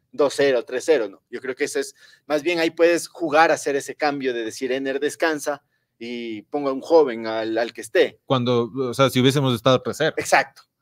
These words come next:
Speaker 1: porque ya Ener sí estaba fundido, o sea.
Speaker 2: Estaba, estaba fundido, Ener
Speaker 1: A eso,
Speaker 2: estaba
Speaker 1: a eso
Speaker 2: fundido.
Speaker 1: voy yo, o sea, es más que nada cuidar al jugador sabiendo que tienes un partido muy importante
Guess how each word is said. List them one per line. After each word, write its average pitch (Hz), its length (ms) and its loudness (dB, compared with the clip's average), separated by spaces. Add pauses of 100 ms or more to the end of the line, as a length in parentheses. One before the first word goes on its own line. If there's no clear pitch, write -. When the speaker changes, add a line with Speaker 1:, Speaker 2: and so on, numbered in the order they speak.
(360)
Speaker 1:
porque 135 220 -10
ya 160 240 6
Ener 190 260 4
sí - 120 -8
estaba 147 260 2
fundido, 113 360 -10
o - 20 -10
sea. 113 60 -8
Speaker 2:
Estaba, 139 360 0
estaba 139 260 0
fundido, 104 480 -6
Ener 113 160 -4
Speaker 1:
A 156 120 6
eso, 208 200 6
Speaker 2:
estaba - 100 4
Speaker 1:
a - 40 2
eso 214 120 2
Speaker 2:
fundido. 220 80 6
Speaker 1:
voy 160 160 4
yo, 117 100 -2
o 101 40 -6
sea, 101 160 -10
es - 140 -18 (240)
más 170 180 -4
que 202 120 -4
nada 196 200 2
cuidar 156 280 0
al 147 80 -2
jugador 156 340 2
sabiendo 127 300 -8
que 110 80 -16
tienes 139 220 -8
un 156 100 -14
partido 151 320 -6
muy 135 160 -10
importante 147 580 -8